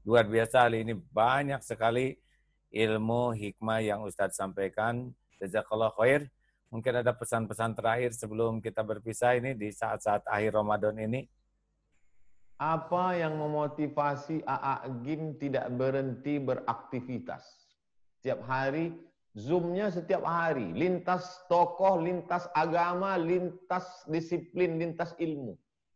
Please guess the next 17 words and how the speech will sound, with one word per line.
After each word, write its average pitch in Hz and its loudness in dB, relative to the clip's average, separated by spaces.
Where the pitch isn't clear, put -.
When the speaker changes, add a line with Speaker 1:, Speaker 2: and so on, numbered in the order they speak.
Speaker 2:
Dengan 139 -2
politikus, 147 0
dengan 139 -2
macam-macam 175 0
orang. 139 -2
Apa 180 0
motivasinya? 113 -6
Ah, 151 -4
mau 185 2
terkenal, 208 2
A 214 4
A 220 2
Gim 277 0
kan 277 0
udah 220 4
capek 226 -4
terkenal. 104 -6